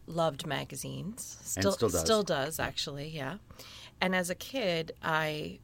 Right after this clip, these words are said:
Speaker 1: would see her magazines coming in to the mail all the time. And
Speaker 2: That's
Speaker 1: my
Speaker 2: my coffee cup hitting the saucer. Sorry about that.
Speaker 1: <laughs> My mother, uh, would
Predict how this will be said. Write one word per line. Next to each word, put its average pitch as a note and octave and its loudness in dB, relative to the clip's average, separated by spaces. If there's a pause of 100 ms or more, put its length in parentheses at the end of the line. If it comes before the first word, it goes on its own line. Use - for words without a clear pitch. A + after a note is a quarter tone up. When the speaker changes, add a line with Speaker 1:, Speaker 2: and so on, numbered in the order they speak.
(120)
Speaker 1:
would D#3 -2 (240)
see F3 0
her E3 0
magazines D#3 -2
coming D#3 -4
in C#3+ -6 (800)
to - -4
the E3+ 2
mail D#3 0
all D#3 0
the D#3+ -6
time. D3+ -6 (140)
And E3+ 2
Speaker 2:
That's E3+ 2
Speaker 1:
my G#2 4
Speaker 2:
my F#2 2
coffee F2 -6
cup E2 -6
hitting E2+ -4
the E2+ -2 (160)
saucer. E2 0
Sorry E2 -4
about D#2+ -4
that. - -4
Speaker 1:
<laughs> A3+ 2
My F#3+ 4 (760)
mother, F#3+ 6 (160)
uh, E3 4
would F3+ 0